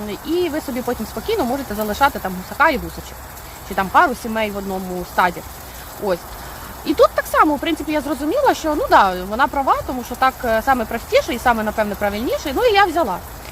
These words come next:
Виходить, що я взяла цю гошку, гусака і ще пару гусочок. Здається, біленька. Одна сіренька була, друга біленька.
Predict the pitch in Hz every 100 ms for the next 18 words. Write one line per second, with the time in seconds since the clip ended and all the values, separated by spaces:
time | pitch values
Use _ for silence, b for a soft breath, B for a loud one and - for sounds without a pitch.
0 | B B B - 320 480 427 - 320 381
1 | 302 294 285 220 226 247 285 494 - 381
2 | 320 269 294 - 359 480 330 269 294 -
3 | 277 294 294 190 180 180 - - - -
4 | - - - - - 170 202 226 240 226
5 | 254 220 196 196 240 240 403 440 254 233
6 | 220 247 247 190 180 185